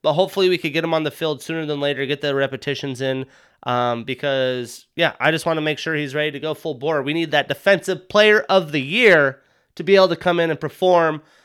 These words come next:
Yes, I know he didn't win Defensive Player of the Year. Aaron Donald did. But goddamn, you look at those numbers, I think he's well-deserving. This isn't a popularity contest. It's a statistical contest.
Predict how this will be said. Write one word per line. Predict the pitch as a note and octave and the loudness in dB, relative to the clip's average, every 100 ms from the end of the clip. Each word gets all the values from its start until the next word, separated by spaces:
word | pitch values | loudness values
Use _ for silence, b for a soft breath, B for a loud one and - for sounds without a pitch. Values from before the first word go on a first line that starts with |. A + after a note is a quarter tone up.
| b | b
Yes, | E3 F#3+ F#3+ | 0 2 2
I | F3+ | 2
know | F#3+ F#3 | 4 2
he | F#3 | 2
didn't | F3+ F3+ | 2 2
win | E3 E3+ | 2 0
Defensive | E3+ - D#3+ D3+ | 0 -2 -4 -6
Player | - D#3+ | -6 -2
of | D#3 | -2
the | D3 | -2
Year. | D3+ D#3+ D#3+ | 0 0 2
Aaron | C#3+ C3 A#2 | 0 0 2
Donald | E3 G#3 G3 D#3 | 4 6 4 4
did. | F#3 F#3 b b b _ | 4 4 b b b _
But | D3 C#3+ | -4 0
goddamn, | G3+ F#3 D3+ F3 E3 | 4 4 4 2 2
you | |
look | E3+ D#3+ | 0 -2
at | - | -2
those | D#3+ C3 | -4 0
numbers, | D#3 D3 C#3 | -2 0 0
I | D3 | -2
think | D#3+ - | -2 -6
he's | C#3 | -8
well-deserving. | C3 C#3+ B2 C#3 C3+ | -6 -6 -4 -4 -4
This | C3 B2+ | -4 -6
isn't | D3+ D3+ | -6 -4
a | |
popularity | C#3+ E3+ F3+ G#3 G3+ A3+ A#3 F#3 | -2 2 2 2 2 4 6 4
contest. | F3+ E3+ D3 C3+ D3 C3 B2 - - | 2 0 -2 -2 -2 -4 -6 -14 -16
It's | C#3 | -14
a | |
statistical | C#3 D#3 D3+ E3+ - C3+ D3+ | -14 -14 -8 -8 -8 -14 -16
contest. | - A#2 G2 - _ | -16 -18 -18 -20 _